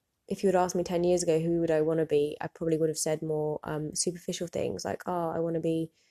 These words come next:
I wanna have my own house and I wanna be really successful and I wanna be happy." And,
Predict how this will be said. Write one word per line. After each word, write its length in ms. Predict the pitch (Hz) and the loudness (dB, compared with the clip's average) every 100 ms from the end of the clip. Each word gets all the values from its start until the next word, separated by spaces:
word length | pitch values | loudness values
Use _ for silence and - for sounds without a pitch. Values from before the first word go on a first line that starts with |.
| _ _ - | _ _ -4
I 40 | |
wanna 140 | 170 160 | 0 0
have 100 | 156 | 0
my 120 | 156 | 0
own 80 | 160 | 2
house 400 | 196 185 180 170 | 4 4 2 0
and 100 | 160 | -2
I 140 | 160 | 0
wanna 200 | 160 165 | 0 0
be 280 | 156 156 147 | 0 0 0
really 160 | 156 156 | -2 -4
successful 680 | - - 185 - 175 170 160 | -6 -4 -4 0 2 4 2
and 380 | 151 151 151 - | 0 -4 -6 -6
I 40 | 160 | -4
wanna 180 | 156 156 | -2 -2
be 100 | 160 | -4
happy." 520 | 185 - 175 165 - _ _ _ _ | -6 -2 0 0 -4 _ _ _ _
And, 360 | 170 165 165 | 0 2 0